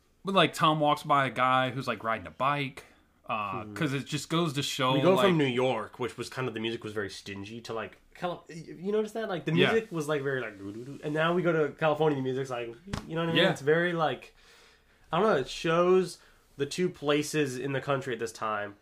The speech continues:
Speaker 2: using music, which is kinda cool.
Speaker 1: Being very different, yeah,
Speaker 2: Yeah.
Speaker 1: which they were.
Speaker 2: Absolutely. 'Cause like we said, New York clearly is being run by the friggin' mob at this
Speaker 1: Mm-hmm.
Speaker 2: point. While versus California is on the rise of, like, the film,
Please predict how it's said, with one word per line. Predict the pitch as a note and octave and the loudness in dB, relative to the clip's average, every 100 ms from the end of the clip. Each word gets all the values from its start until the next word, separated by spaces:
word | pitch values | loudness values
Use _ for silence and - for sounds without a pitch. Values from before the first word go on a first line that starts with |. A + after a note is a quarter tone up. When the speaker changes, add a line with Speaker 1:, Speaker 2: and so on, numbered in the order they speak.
| E3 C3 | -16 -6
Speaker 2:
using | C#3 A#2+ | -2 -2
music, | A2+ G2 - _ - | -2 -6 -10 _ -12
which | C3 | -10
is | - | -8
kinda | G#2 | -8
cool. | G2 F#2 | -8 -10
Speaker 1:
Being | A2+ C#3 | -4 -2
very | C3 B2+ | -2 -4
different, | G#2+ B2 F#2 F#2+ | -4 -10 -12 -6
yeah, | A#2 A2 | -2 0
Speaker 2:
Yeah. | D3+ | 0
Speaker 1:
which | C#3 E3 | -2 -4
they | B2+ | -4
were. | A2+ A2+ D#2+ - _ _ _ _ _ - | -2 -4 -6 -16 _ _ _ _ _ -10
Speaker 2:
Absolutely. | B2 A#2+ A#2 F2+ - | -6 -2 -2 -2 -6
'Cause | C3 | -2
like | D3+ C#3 | 0 -2
we | |
said, | C3 D3 A#2+ - - - - _ _ _ | -2 0 0 -4 -16 -20 -20 _ _ _
New | A2+ A#2 | -2 2
York | B2+ F3+ F#3 | 2 2 -2
clearly | - E3+ E3+ F3 E3+ C3+ | -4 0 2 2 0 0
is | C#3+ C3+ A#2+ | 0 0 -2
being | C3+ B2+ | -4 -2
run | A#2+ B2+ C#3 | 0 0 4
by | B2 B2 | 6 4
the | A#2 | 0
friggin' | - - - - - C#3 B2+ A#2 | -10 -18 -20 -20 -12 -8 -4 -2
mob | A2+ G#2 F#2+ | -2 -2 -4
at | G2+ | -8
this | - | -6
Speaker 1:
Mm-hmm. | D3 C3 | -6 -4
Speaker 2:
point. | E3 F#3 _ - | -6 -8 _ -8
While | D3 C3 B2 | 2 4 4
versus | B2 D3 - | 4 0 0
California | C#3 B2+ C3+ C#3 B2+ | -4 -2 0 2 2
is | |
on | B2+ | 0
the | A#2+ | 2
rise | A#2 A#2+ | 4 4
of, | A#2 | 2
like, | A#2 A2 - | -2 -2 -2
the | A#2 | -2
film, | - - C#3+ C3+ C3 C3 - | -2 0 4 4 2 -2 -6